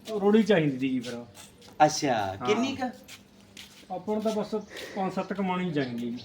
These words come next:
Speaker 2: ਤੇ ਪੰਜ ਸੱਤ ਮਣ ਕਿਵੇਂ, ਕਿਸੇ ਨਿਆਂ 'ਚ ਵੀ ਪਾਉਣੀ ਹੈ ਤੁਸੀਂ?
Speaker 1: ਨਹੀਂ ਜੀ, ਦਰਅਸਲ ਗੱਲ ਐਂ ਆ ਕਿ ਵੀ ਆਪਣਾ ਚੱਲਦਾ ਸੀਗਾ ਅਫੇਅਰ ਕਿਸੇ ਕੁੜੀ ਨਾਲ।
Speaker 2: ਅੱਛਾ।
Speaker 1: ਹਾਂ।
Speaker 2: ਠੀਕ ਹੈ।
Speaker 1: ਉਹਨਾਂ ਦੀ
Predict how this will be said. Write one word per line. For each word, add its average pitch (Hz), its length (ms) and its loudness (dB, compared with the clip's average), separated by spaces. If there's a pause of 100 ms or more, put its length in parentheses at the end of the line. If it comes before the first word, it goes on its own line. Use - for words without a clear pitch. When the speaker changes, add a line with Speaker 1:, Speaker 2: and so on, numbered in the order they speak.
(380)
Speaker 2:
ਤੇ 175 60 -10
ਪੰਜ 220 240 6
ਸੱਤ 233 180 -6
ਮਣ 247 140 -2
ਕਿਵੇਂ, 240 260 -8
ਕਿਸੇ 240 200 -4
ਨਿਆਂ 214 240 2
'ਚ 269 40 -6
ਵੀ 330 120 -4
ਪਾਉਣੀ 311 260 2
ਹੈ 285 60 0
ਤੁਸੀਂ? 240 280 -8 (1000)
Speaker 1:
ਨਹੀਂ 190 280 2
ਜੀ, 220 120 4
ਦਰਅਸਲ 196 440 0
ਗੱਲ 175 260 -2
ਐਂ 190 240 2
ਆ 185 40 0
ਕਿ 190 280 0 (1500)
ਵੀ 185 560 -2 (1200)
ਆਪਣਾ 175 340 -2 (300)
ਚੱਲਦਾ 165 280 2
ਸੀਗਾ 160 240 0
ਅਫੇਅਰ 143 280 -2
ਕਿਸੇ 147 200 -4
ਕੁੜੀ 139 220 -2
ਨਾਲ। 123 280 -4 (420)
Speaker 2:
ਅੱਛਾ। 180 500 4 (140)
Speaker 1:
ਹਾਂ। 120 540 -4 (240)
Speaker 2:
ਠੀਕ 170 200 -6
ਹੈ। 117 240 0 (580)
Speaker 1:
ਉਹਨਾਂ 220 380 4
ਦੀ 202 520 4